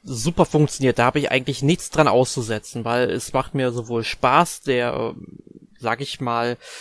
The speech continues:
dies-, dieser Wegfindung, die das Spiel dir im Grunde abnimmt, der zu folgen, aber auch, abgesehen davon, durch, ja, die Höhlen et cetera, die es da in diesem Spiel gibt, durchzugehen, geheime Items noch zu finden, die neuen Fähigkeiten an den bestimmten Stellen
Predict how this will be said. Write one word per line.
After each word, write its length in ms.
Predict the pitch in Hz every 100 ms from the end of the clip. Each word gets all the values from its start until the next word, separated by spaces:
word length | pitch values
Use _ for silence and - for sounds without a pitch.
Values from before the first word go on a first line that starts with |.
| - - _ _ 143
dies-, 180 | 127 -
dieser 400 | 135 135 117 123
Wegfindung, 540 | 202 - 180 185 175
die 80 | 151
das 160 | 139
Spiel 320 | - - 156 170
dir 80 |
im 100 | 151
Grunde 320 | 131 139 135 151
abnimmt, 640 | - - 190 220 - -
der 140 | 131 -
zu 120 | 127
folgen, 520 | - 127 151 208 240 _ _ _ -
aber 340 | 147 156 95
auch, 420 | 143 196 233 - _ _ _ _
abgesehen 460 | - - 160 156 143
davon, 560 | 127 156 - 165 165 151
durch, 400 | 147 147 - - - - _ -
ja, 220 | 113 120
die 240 | - 120
Höhlen 380 | 151 180 180 170
et 140 | -
cetera, 680 | - 143 156 160 135 135 139
die 200 | 127 131
es 120 | 139
da 120 | - 123
in 60 |
diesem 220 | 123 127
Spiel 300 | - - 117
gibt, 240 | 120 160 _ - - - _ -
durchzugehen, 840 | 160 180 165 143 147 147 151 151 -
geheime 380 | 127 135 131 98
Items 400 | 147 175 165 -
noch 160 | 151
zu 160 | - 147
finden, 640 | - 147 151 139 143 -
die 220 | - 127 123
neuen 260 | 127 131
Fähigkeiten 640 | - 131 - 127 120 - 113
an 100 | 120
den 280 | 120 113
bestimmten 320 | 117 - - 123
Stellen 500 | 120 113 113 113